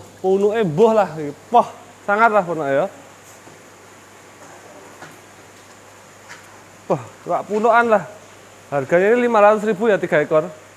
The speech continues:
Paketannya tiga ekor Kohakunya. Eh, paketannya tiga ekor lima ratus yang ini. Boleh ke versi borongan. Jadi size-nya mulai dua sembilan, tiga lima senti ya. Kohaku punuk, F satu dari Taniguchi, sama tembaga. Delon,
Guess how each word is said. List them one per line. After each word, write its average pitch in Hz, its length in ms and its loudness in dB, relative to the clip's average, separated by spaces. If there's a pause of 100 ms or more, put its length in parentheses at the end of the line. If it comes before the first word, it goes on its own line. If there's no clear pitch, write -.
(240)
Paketannya 185 380 -4
tiga 202 260 -4
ekor 185 300 -2
Kohakunya. 143 560 -6 (480)
Eh, 151 240 -2 (400)
paketannya 165 400 -6
tiga 175 240 -4
ekor 180 160 -4
lima 180 320 -4
ratus 185 160 -6
yang 151 160 -6
ini. 127 160 -8 (800)
Boleh 254 320 4
ke 277 320 2 (320)
versi 220 240 0
borongan. 226 400 2
Jadi 160 160 -6
size-nya 233 240 -2
mulai 226 240 4
dua 196 160 2
sembilan, 202 400 0
tiga 208 240 -2
lima 208 240 0
senti 214 320 0
ya. 170 160 2 (600)
Kohaku 180 480 2
punuk, 208 480 2 (160)
F 165 160 -6
satu 190 240 0
dari 175 240 -2
Taniguchi, 180 720 0 (720)
sama 180 160 0
tembaga. 160 640 2 (1300)
Delon, 147 240 0